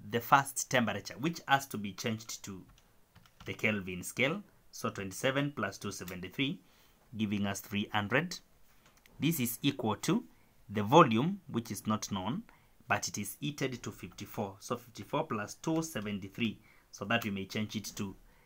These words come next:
the Kelvin scale, three twenty-seven. So to remain with V two, then we have to multiply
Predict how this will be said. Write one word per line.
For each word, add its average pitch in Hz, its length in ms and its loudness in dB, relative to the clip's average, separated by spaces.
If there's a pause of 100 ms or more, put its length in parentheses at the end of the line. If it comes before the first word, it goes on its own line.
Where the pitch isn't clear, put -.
(540)
the 95 100 -4
Kelvin 95 460 -2
scale, 92 340 -6 (200)
three 135 280 6
twenty-seven. 92 680 -6 (540)
So - 180 4
to 123 140 0
remain 143 420 8
with 110 200 0
V 120 240 2
two, 131 340 -2 (1400)
then 123 220 4
we 113 140 4
have - 280 0
to 104 300 -2
multiply 147 880 4